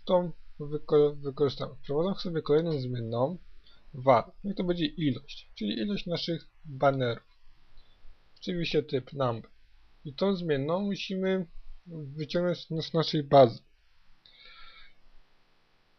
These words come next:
Czyli tutaj musimy sobie dopisać ilość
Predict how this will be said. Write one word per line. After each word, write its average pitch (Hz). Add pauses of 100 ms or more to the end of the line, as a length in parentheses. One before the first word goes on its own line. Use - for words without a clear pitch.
(960)
Czyli 160
tutaj 156
musimy 180 (1200)
sobie 151 (880)
dopisać 151
ilość 135